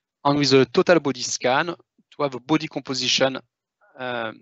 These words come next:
exams and information to check the problem of,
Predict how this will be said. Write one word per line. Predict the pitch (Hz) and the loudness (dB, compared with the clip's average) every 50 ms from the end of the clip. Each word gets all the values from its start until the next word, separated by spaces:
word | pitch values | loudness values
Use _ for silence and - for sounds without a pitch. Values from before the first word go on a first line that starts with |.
| _ _ _ _ - - _ _ _ _ | _ _ _ _ -20 -20 _ _ _ _
exams | 160 143 131 123 120 127 127 143 156 - - | -4 -2 0 2 4 4 4 4 2 0 -2
and | 131 127 127 | -2 -2 -2
information | 127 - - 127 139 147 - - 131 151 175 170 - _ - | -4 -4 -6 -4 -2 -2 -2 -2 -4 -6 -8 -10 -14 _ -14
to | - 160 | -10 -6
check | - - - 131 143 165 - - - - _ _ _ _ _ _ _ _ _ - | -2 0 2 2 2 0 -2 -10 -14 -14 _ _ _ _ _ _ _ _ _ -6
the | 143 135 | -6 -6
problem | - - 147 135 143 160 170 151 | -4 -2 0 0 0 0 2 0
of, | 135 135 - - - | 0 0 -2 -4 -12